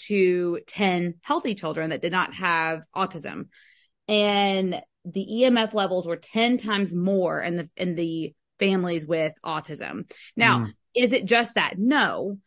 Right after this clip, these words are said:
Speaker 1: but we've talked about this toxin bucket before.
Speaker 2: Yep.
Speaker 1: E M Fs can kind of, they can fill your toxin bucket up a lot more than, and, and some people, it's gonna be more than others.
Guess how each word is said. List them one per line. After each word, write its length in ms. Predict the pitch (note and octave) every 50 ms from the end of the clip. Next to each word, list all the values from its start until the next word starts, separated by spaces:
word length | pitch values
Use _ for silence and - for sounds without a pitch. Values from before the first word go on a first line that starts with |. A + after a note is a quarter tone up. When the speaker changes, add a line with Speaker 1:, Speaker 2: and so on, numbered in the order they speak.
| _ _ _ -
Speaker 1:
but 260 | F3+ A3 A#3 - - - -
we've 360 | A3+ A#3+ B3 B3 G#3 - -
talked 280 | - A#3 C#4+ D#4+ F4+ -
about 180 | F4 C4 -
this 180 | G3+ G#3 G3+ -
toxin 520 | - - - A3 A3+ A3 - - B3+ G#3+ G3
bucket 340 | F#3 F#3+ F#3+ - A3 G3 -
before. 720 | F#3 F3+ - - F3 D#3+ E3 F#3 G#3 A#3+ C4 C4 C4 C4 - _ - _ _
Speaker 2:
Yep. 200 | - G#2+ G#2 G#2+ -
Speaker 1:
E 160 | B3 C#4+ A4
M 120 | A#4+ D#4 C4
Fs 280 | C#4 D4+ D#4+ D4 -
can 460 | - - G#3+ A#3+ A#3+ C#4 D#4 D#4 D4+ C#4
kind 280 | - - A3 A#3+ C4 D4
of, 160 | C#4+ A#3 G3+ - _ _ _ _ _
they 120 | G3 A#3+
can 220 | C4+ - G#4 E4 C4
fill 200 | - B3+ C#4 D#4
your 120 | D4+ D#4
toxin 460 | D4 C#4+ C#4+ E4 - - - F4+ C4+
bucket 460 | G#3 G#3 F#3 F#3+ - F3 E3+ E3 D#3 - _ _ _ _
up 240 | - G3 F#3+ F#3 - -
a 100 | - G3+
lot 280 | G3 F#3+ G#3 A#3 - G#3
more 640 | A#3 B3+ D4 D#4 C#4 A#3 G3 F#3 F3+ F3 F#3+ F#3+ - _ _ _ _ _ _ _
than, 500 | F3 G#3 G#3 G#3 G#3+ G#3+ G#3 G#3 G#3 - - - - -
and, 160 | B3+ C4+ -
and 300 | - C#4 C#4 C#4 C4 C4+
some 260 | D#4 D#4+ E4+ F4+ E4+
people, 320 | D4+ D4 C4 - C#4 C4
it's 140 | C4+ B3 G3+
gonna 180 | - B3+ A#3+ A#3
be 100 | A3 A#3+
more 320 | G#3+ A3 A3 A3+ A3+ A#3
than 140 | G#3 G#3+ G#3
others. 420 | G3 F#3 D#3 A#2+ F2 E2+ F2+ -